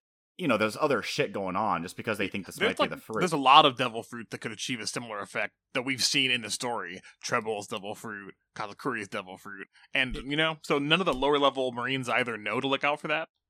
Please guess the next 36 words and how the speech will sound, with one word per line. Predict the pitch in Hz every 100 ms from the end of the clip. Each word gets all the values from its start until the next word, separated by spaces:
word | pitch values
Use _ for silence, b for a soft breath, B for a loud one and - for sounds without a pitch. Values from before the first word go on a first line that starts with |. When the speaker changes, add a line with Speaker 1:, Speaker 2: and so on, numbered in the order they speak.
| -
Speaker 2:
So | 180
I'm |
sure | - -
Speaker 1:
Yeah. | 151
Speaker 2:
it |
took | 156
them | 120
quite | 113 139 123
a |
while | 110 110
to | 101
realize | 101 110 101 101 101 95
even | 113 104
that | 95 90 110
Luffy | 113 104
was | 98
a | 98
rubber | 101 95
man. | 95 95
Probably | 98 170 190 120
till | - 147
Marineford. | 107 120 165 85 87 87 - _ _ _ _ _ _ 104
Speaker 1:
Mm-hmm. | 104 90 87 b b 107
I |
was | 120
gonna | 110
say, | 95 107
too, | 90 113 92
where | 87 82
it's | -
like | 87 -
there | 98
was | 90
a |
time | - 107 95
where | 87 82 80 73